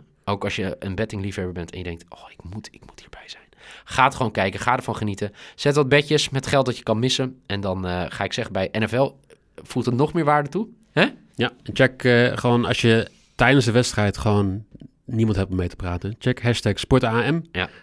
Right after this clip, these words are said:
Speaker 2: Daar vind je heel veel
Speaker 1: Sportamerika punt N L
Speaker 2: mensen.
Speaker 1: vind je sowieso alle previews die je wil zien. Alle podcasts, eh, die, eh, die je kan luisteren over de N F L, over fantasy voetbal als je het speelt en andere be-, eh, betting tips. Eh, en hashtag Sport A M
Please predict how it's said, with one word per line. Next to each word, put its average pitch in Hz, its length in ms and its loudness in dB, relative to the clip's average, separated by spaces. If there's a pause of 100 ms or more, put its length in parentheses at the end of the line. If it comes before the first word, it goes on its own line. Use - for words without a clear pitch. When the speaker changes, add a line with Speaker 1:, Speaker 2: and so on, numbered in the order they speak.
(100)
Speaker 2:
Daar - 120 2
vind - 180 6
je 107 60 6
heel 117 120 10
veel - 20 6
Speaker 1:
Sportamerika 147 240 6
punt 131 180 4
N 139 40 4
L - 20 6 (120)
Speaker 2:
mensen. 123 100 2
Speaker 1:
vind 120 180 -2
je 107 60 -2
sowieso 123 400 2
alle 202 260 8
previews 147 400 0
die 127 100 4
je 123 60 4
wil 113 140 4
zien. 113 280 -2 (340)
Alle 143 220 6
podcasts, 196 640 6
eh, 127 140 0
die, 127 320 2
eh, 107 540 0
die 110 100 -4
je 101 60 -4
kan 120 120 0
luisteren 117 400 0
over 107 440 0
de 101 240 -4
N 151 180 4
F - 60 -4
L, 127 240 2 (300)
over 127 380 2
fantasy 185 520 2
voetbal 143 260 4
als 131 100 2
je - 60 -6
het - 100 -16
speelt 117 280 0
en 123 160 0
andere 113 300 2
be-, 104 140 0
eh, 107 260 2 (100)
betting 107 400 -2
tips. - 360 -2 (380)
Eh, 92 240 0 (600)
en 104 160 -4
hashtag 92 300 -4
Sport - 240 -4
A 87 120 0
M 87 120 -6